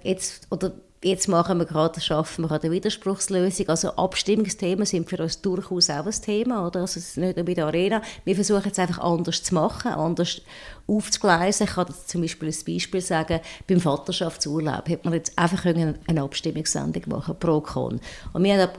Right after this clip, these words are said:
eine andere Ebene gesucht und haben gesagt, wir stellen die Frage,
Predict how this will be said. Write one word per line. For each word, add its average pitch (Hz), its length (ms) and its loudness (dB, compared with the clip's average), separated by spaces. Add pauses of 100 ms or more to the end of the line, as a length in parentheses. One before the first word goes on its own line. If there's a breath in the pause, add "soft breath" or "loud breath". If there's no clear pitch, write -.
(180)
eine 165 160 2
andere 156 300 2
Ebene 226 340 2
gesucht 233 560 0
und 165 160 -4
haben 160 160 0
gesagt, 147 480 -2
wir 170 60 2
stellen 156 360 0
die - 60 -16
Frage, 143 380 0